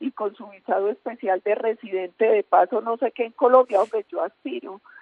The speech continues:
a que al menos monitoreen a esa señora, porque seguramente ella renuncia al partido porque lo que le gusta es la actividad terrorista de la farc.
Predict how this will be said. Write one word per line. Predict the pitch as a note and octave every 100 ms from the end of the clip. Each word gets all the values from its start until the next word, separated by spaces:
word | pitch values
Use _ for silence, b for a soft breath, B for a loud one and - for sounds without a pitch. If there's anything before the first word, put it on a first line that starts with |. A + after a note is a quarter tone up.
| B
a | F#3+
que | F#3+ F#3
al | F#3
menos | F3+ G#3 A#3
monitoreen | A3+ F#3+ - F3 F3+ A3
a | A3 F3
esa | A#3 -
señora, | B3 C4+ B3+ A3 E3+ b b b -
porque | G#3+ G#3+ G3+
seguramente | A#3 G#3 G#3 A3+ B3 A#3+ - A#3
ella | A#3 A#3
renuncia | A3+ F#3+ F#3 G#3 B3+
al | A#3+
partido | F#3+ - F#3 A3
porque | A3+ - F#3+
lo | F#3
que | G3
le | E3+ D#3+
gusta | F3+ - A3
es |
la | A3+
actividad | A3 G3+ F3 -
terrorista | A3 G#3+ F#3+ E3 F3+ - A#3
de | A#3
la | F#3
farc. | - C4